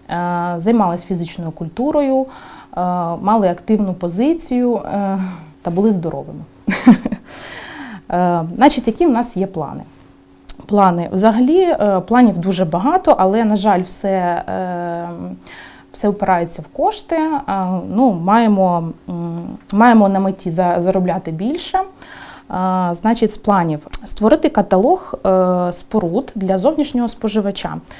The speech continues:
для залучення спортсменів з інших міст, е, е, створити промо-ролик, е,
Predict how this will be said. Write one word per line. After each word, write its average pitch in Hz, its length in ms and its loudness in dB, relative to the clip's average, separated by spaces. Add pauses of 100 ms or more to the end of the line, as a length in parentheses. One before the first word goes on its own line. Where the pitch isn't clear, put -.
(300)
для 226 240 0
залучення 240 520 0
спортсменів 285 580 -4
з 202 80 -2
інших 214 380 0
міст, 247 480 -4
е, 277 380 0 (760)
е, 196 360 4 (280)
створити 320 440 2
промо-ролик, 247 920 4
е, 277 520 4